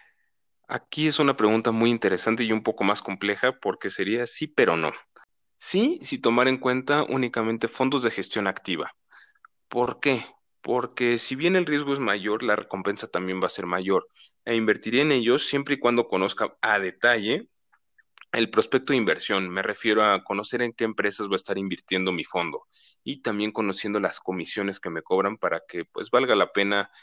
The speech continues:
estar dentro de un fondo de este tipo. No, no lo haría, por otro lado, si fuera un fondo de gestión pasiva, uno que replique a un índice como el S and P quinientos, el I P C o cualquier otro índice.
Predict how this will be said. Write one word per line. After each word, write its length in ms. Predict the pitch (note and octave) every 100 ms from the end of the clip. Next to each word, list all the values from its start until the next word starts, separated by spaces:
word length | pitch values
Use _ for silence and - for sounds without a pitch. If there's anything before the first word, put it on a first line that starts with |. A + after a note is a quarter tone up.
| _
estar 360 | - - A2 G2+
dentro 300 | G#2 G2 F#2
de 60 | F2
un 120 | E2+
fondo 280 | - F#2 F2
de 80 |
este 160 | E2+ -
tipo. 360 | - - - - _ _ _ _ - - _
No, 240 | C3 D3+
no 140 | F3+ D#3+
lo 100 | C#3+
haría, 500 | B2+ A#2+ C#3+ F3 G#3
por 160 | - F#2+
otro 220 | G2+ B2
lado, 480 | B2+ B2+ G2+ A#2 - _
si 600 | - - A2 G#2 G2+ G2
fuera 380 | - - A2 A2
un 140 | A2
fondo 600 | - A2+ G#2+ G#2 G#2+ G#2+
de 540 | G#2 F#2 E2 D#2+ D#2 -
gestión 340 | F#2 - G2
pasiva, 480 | G#2+ - F#2+ E2+ - _ - - -
uno 280 | A#2+ A#2+
que 120 | - A2
replique 520 | F#2+ F#2 G2+ G2 G2+
a 40 |
un 140 | G2+ A2
índice 380 | G#2+ G2 -
como 240 | F#2 F2 E2
el 80 | F2
S 140 | -
and 100 | F2
P 120 | E2
quinientos, 640 | - F#2 G#2+ A2+ - G#2 -
el 120 | F2
I 60 | F2+
P 140 | -
C 280 | - A#2 A2+
o 140 | G#2+ -
cualquier 320 | G2+ - C#3
otro 220 | - G2+
índice. 420 | G2 F2 - -